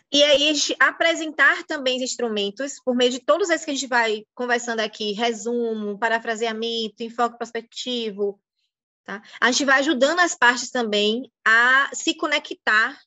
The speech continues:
com a sensibilidade que todo ser humano tem, ainda que às vezes estejam já, é, desgastada, né, a-, é, é, é, corrompida, por tanta coisa que a gente vive no nosso dia a dia, que a gente acaba sendo insensível,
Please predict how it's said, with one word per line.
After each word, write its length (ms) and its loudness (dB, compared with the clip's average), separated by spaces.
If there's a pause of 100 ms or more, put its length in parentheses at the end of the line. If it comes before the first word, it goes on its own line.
(120)
com 160 -6
a 100 2
sensibilidade 1040 -2
que 180 -6
todo 240 6
ser 200 4
humano 320 0
tem, 360 -6 (200)
ainda 340 0
que 80 -6
às 140 0
vezes 220 0
estejam 260 0
já, 360 0 (560)
é, 280 0
desgastada, 1200 0 (260)
né, 140 -2
a-, 240 2
é, 60 -4
é, 600 -2
é, 80 -12 (180)
corrompida, 1040 0 (280)
por 120 -4
tanta 260 0
coisa 180 -2
que 80 -4
a 20 -2
gente 200 -4
vive 220 -6
no 60 -4
nosso 240 -4
dia 180 2
a 40 0
dia, 400 -4
que 100 -6
a 40 -2
gente 140 -4
acaba 280 0
sendo 220 -10
insensível, 920 -2